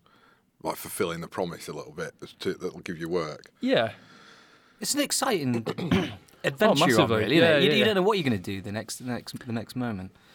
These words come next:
Speaker 2: Yeah, yeah. I remember, um, the day all my kit came. I bought all my own kit, and I remember that coming. It was, like, Christmas morning. But I was, part of me was thinking, like,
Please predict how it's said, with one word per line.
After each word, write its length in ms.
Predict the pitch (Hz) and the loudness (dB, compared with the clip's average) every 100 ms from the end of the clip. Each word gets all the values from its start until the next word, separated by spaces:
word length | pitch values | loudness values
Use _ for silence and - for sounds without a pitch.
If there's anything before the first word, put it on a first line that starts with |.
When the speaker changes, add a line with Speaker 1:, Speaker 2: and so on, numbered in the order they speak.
| - | -4
Speaker 2:
Yeah, 160 | 151 180 | 0 4
yeah. 180 | 151 143 | 4 4
I 40 | |
remember, 480 | 120 123 135 120 117 | 4 4 4 6 6
um, 520 | 113 110 107 104 98 98 _ _ _ - _ _ _ _ _ - | 6 4 4 2 -2 -8 _ _ _ -20 _ _ _ _ _ -8
the 120 | 117 | 0
day 240 | 120 117 | 2 4
all 140 | 113 110 | 4 2
my 340 | 110 107 107 - | 0 0 -2 -2
kit 280 | 151 - | -2 -2
came. 360 | - 127 110 104 - _ - | -2 -2 -2 -4 -12 _ -12
I 80 | 95 - _ _ - _ _ _ | -12 -14 _ _ -20 _ _ _
bought 140 | 107 95 | -2 0
all 100 | 101 | 0
my 160 | 104 104 | -2 -4
own 120 | 107 | -6
kit, 260 | - 123 - | -4 -4 -4
and 120 | 107 | -6
I 80 | 104 | -4
remember 280 | 101 101 104 | -4 -4 -4
that 160 | 101 - | -6 -8
coming. 240 | 107 104 | -10 -10
It 120 | 104 | -10
was, 100 | - | -10
like, 240 | - - - | -10 -12 -12
Christmas 400 | 123 - 104 - | -12 -8 -8 -8
morning. 360 | 110 110 117 - _ - - - - - _ | -8 -6 -10 -14 _ -20 -20 -20 -20 -20 _
But 100 | - 101 | -6 -4
I 20 | |
was, 200 | 107 - | -4 -6
part 280 | - 131 113 | -2 0 2
of 60 | |
me 80 | 107 | 0
was 160 | 104 - | 0 -2
thinking, 300 | 104 107 104 | -4 -2 -4
like, 220 | 101 | -4